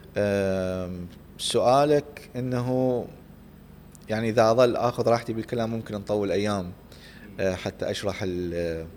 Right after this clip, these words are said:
التجربة اللي صارت عندي. آه، بس أنا أصلًا من مواليد بغداد، آه، وكنت عايش، آه، آه،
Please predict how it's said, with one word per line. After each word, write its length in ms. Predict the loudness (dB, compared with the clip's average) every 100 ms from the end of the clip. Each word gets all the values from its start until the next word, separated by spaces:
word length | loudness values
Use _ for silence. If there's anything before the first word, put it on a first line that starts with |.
| -20 -20 -20 -20 -20 -20 -20 -16
التجربة 520 | -2 -2 0 -2 -4
اللي 160 | -4
صارت 420 | -2 -2 -2 -4 -6
عندي. 400 | -6 -4 -6 -8 -16 -20 -18 -18 -8 -2
آه، 680 | 2 2 0 0 -2 -2 -2
بس 220 | -4 -2
أنا 280 | -2 -2 -4
أصلًا 220 | -2 0
من 140 | 2
مواليد 380 | 2 2 0 0
بغداد، 420 | -2 0 -2 -2 -6 -18 -20 -10 -4
آه، 840 | 0 0 -2 -4 -4 -6 -8 -10 -10
وكنت 720 | -10 -8 -8 -10 -6 -4 -4
عايش، 500 | -2 0 0 -2 -6 -4
آه، 300 | -2 -2 -4 -8 -20 -20 -20 -20 -20 -20 -14 -10
آه، 880 | -8 -8 -10 -10 -12 -12 -12 -12